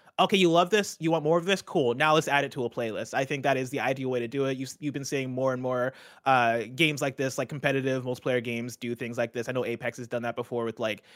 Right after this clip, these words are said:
"Hey, let's test out two v two, like, duos," or not two v two, but let's t-, test out duo battle royales. Okay, cool. People like this. People want this. Let's ma-, let's actually make it a, a continuing thing. Um, and so I like that. I think that is, I think that is good.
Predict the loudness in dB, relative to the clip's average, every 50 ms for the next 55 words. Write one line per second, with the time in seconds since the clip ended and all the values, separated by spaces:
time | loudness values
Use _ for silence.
0 | -10 0 4 4 4 4 2 2 2 2 6 6 4 4 4 0 -2 0 0 -2
1 | -2 -2 0 2 2 2 2 0 -4 -10 _ 0 0 0 2 0 2 4 4 4
2 | 4 2 0 -2 -6 -10 -10 -4 -2 -2 -2 -2 -4 -6 -6 -4 0 0 0 2
3 | 2 0 0 2 -2 2 4 4 4 4 2 0 2 4 4 4 4 4 4 4
4 | 4 4 0 -2 0 0 0 0 0 -2 -6 -8 -16 -20 -20 -4 -2 0 2 2
5 | 2 4 4 4 4 4 0 -4 -4 -2 2 2 2 2 2 -2 -2 -2 -2 -2
6 | -2 -2 -2 -4 -2 -2 -4 -4 -4 -8 -14 _ _ _ 0 0 0 2 -2 -2
7 | -2 0 -2 0 2 0 0 0 0 -4 -2 -2 -2 -2 -2 0 0 0 -2 -2
8 | -4 -4 -2 -4 -6 -8 -12 -10 -8 -8 -8 -6 -8 -10 -8 -6 -4 -4 -4 -6
9 | -8 -14 -20 -20 -16 0 2 4 4 6 4 2 0 -2 2 4 4 6 6 4
10 | 4 4 4 2 2 4 2 0 0 0 -4 -6 -8 -12 _ -6 0 2 2 4
11 | 2 0 -2 -4 -6 -4 -2 0 0 2 2 2 2 2 0 -2 -6 -6 -6 -6
12 | -6 -8